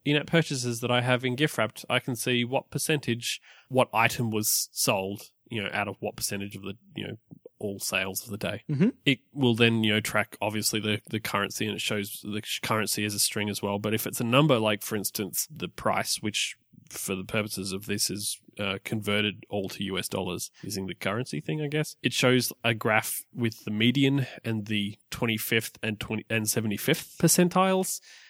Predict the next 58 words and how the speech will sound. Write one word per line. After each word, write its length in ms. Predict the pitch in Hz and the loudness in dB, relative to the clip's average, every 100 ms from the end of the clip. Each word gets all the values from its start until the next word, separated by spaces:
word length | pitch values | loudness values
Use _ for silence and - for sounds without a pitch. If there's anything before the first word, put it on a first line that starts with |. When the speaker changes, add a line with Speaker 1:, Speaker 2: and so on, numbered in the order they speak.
| _ | _
Speaker 1:
So 160 | - 113 | -4 0
you 120 | 117 | 0
kinda 220 | - 117 | 2 0
get 160 | 113 110 | 2 0
this 240 | 107 - - | 2 0 0
weird 280 | 113 107 104 | 0 0 -4
three-line 600 | - 117 117 110 120 135 | -4 2 4 4 4 2
thing 260 | 151 151 | 2 2
that 140 | 147 - | 2 0
shows 340 | 113 110 104 | 2 2 2
you, 240 | 107 107 101 | -2 -2 -4
like, 220 | 92 98 - | -4 -6 -4
what 200 | 104 - _ | -6 -6 _
kind 180 | - 95 | -6 -6
of 100 | 87 | -6
the 100 | - | -6
higher 440 | - 107 107 107 104 _ _ | -4 0 0 0 -2 _ _
point 240 | - 127 123 | -2 0 0
of 80 | - | 2
that 180 | 127 | 2
was 380 | 139 135 131 127 | 4 4 4 2
or 140 | 104 98 | -2 -4
the 120 | - | -8
lower 340 | - 107 113 | -2 2 2
point, 380 | 110 - 120 - | 0 -2 -2 -2
which 500 | 95 - - - - - - - - - | -6 -4 -4 -6 -10 -18 -20 -20 -20 -20
for 180 | - 101 | -6 -4
a 340 | 95 - _ - | -4 -8 _ -4
price 320 | - 165 - | 2 4 2
thing 180 | 185 170 | 0 -2
is 100 | 160 | -2
kinda 240 | - 160 | -4 -2
weird. 380 | 151 156 160 156 _ _ | 0 0 -2 -4 _ _
It 80 | 131 | 0
does 180 | 139 - | 0 2
have, 300 | 117 110 - | 0 0 -6
like, 240 | - - | -8 0
Speaker 2:
<laughs> 20 | |
Speaker 1:
you 120 | 160 185 | 6 6
know, 100 | 220 | 4
my 160 | - | -4
daily 340 | 95 90 98 101 | -6 -4 -4 -6
re-, 100 | - _ | -8 _
revenue 320 | 101 101 98 | -4 -2 -4
supposedly 500 | 92 110 - 98 104 | -4 -4 -4 -2 -2
at 60 | 104 | -2
the 80 | 123 | 0
top. 240 | 139 - - 95 - | 0 0 -6 -16 4
So 260 | - 156 | 8 8
that 320 | 135 135 - - | 8 6 4 -2
kind 160 | 131 | 2
of 80 | 120 | 2
gives 200 | 120 110 | 2 0
you 140 | 113 110 | 0 0
an 80 | |
idea 480 | 101 101 104 104 101 | 0 -2 -2 -2 -2
of, 240 | 98 - - | -4 -8 -8
um, 380 | 110 101 101 | -6 -6 -6